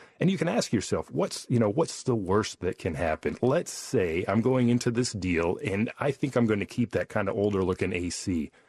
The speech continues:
<clears throat> I did this on a house, num-, house number four, in fact. We called it our learning house 'cause <laughs> we made some decisions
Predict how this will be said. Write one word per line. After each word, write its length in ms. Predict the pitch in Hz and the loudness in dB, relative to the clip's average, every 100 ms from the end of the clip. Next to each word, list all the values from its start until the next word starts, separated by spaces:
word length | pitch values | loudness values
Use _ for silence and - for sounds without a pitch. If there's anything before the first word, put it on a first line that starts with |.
| _ _ _ | _ _ _
<clears throat> 420 | - 123 120 - | -2 -2 -2 -4
I 80 | 104 | 0
did 140 | 127 | 2
this 160 | 120 117 | 2 2
on 120 | 101 | 0
a 60 | 87 | 0
house, 280 | 92 85 | -2 -4
num-, 180 | 101 90 - | -4 -4 -4
house 200 | 156 - | -4 2
number 160 | 127 | 2
four, 280 | 101 135 101 | 4 2 2
in 60 | 80 | 0
fact. 260 | 85 73 | -6 -4
We 80 | 104 | -4
called 260 | - 113 107 | 0 -2 0
it 40 | |
our 140 | 104 | 0
learning 320 | 131 202 170 98 | 0 0 0 0
house 180 | 85 | -2
'cause 200 | - 110 | 0 0
<laughs> 0 | |
we 120 | 147 131 | 0 -2
made 240 | - 127 | -2 -4
some 120 | - 120 | 0 0
decisions 600 | 107 - 143 104 95 | 0 0 2 2 -2